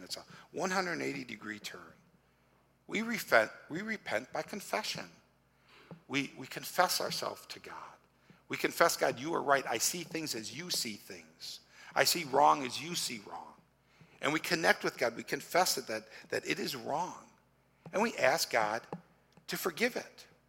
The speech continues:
And sometimes it's very easy for us to look at our life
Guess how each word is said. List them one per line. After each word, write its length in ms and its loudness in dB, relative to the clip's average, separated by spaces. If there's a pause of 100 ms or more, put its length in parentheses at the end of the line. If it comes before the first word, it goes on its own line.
(1040)
And 100 -2
sometimes 420 8
it's 120 0
very 220 0
easy 280 0
for 160 0
us 100 0
to 80 -6
look 200 -8
at 100 2
our 140 2
life 420 -4